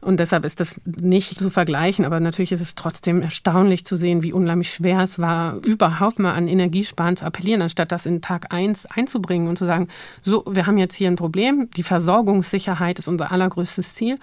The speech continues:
Und das bedeutet, je mehr Gas wir ab Tag eins einsparen, umso schneller haben wir die Speicher wieder voll und umso weniger müssen wir importieren,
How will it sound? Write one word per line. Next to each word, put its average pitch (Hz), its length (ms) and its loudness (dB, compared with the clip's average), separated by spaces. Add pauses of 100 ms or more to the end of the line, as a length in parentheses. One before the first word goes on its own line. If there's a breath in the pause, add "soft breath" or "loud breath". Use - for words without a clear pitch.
(380 loud breath)
Und 196 60 0
das 190 100 0
bedeutet, 175 400 0
je 170 100 2
mehr 190 300 4
Gas 180 320 2
wir - 80 -2
ab - 80 -2
Tag - 240 -8
eins 185 280 -2
einsparen, 190 680 2
umso 185 220 2
schneller 220 400 4
haben 185 180 4
wir 175 60 2
die 170 80 -2
Speicher 180 440 0
wieder 160 180 0
voll 185 360 0 (280 loud breath)
und 202 80 0
umso 180 220 2
weniger 185 380 2
müssen 185 280 2
wir 175 80 2
importieren, 190 480 -2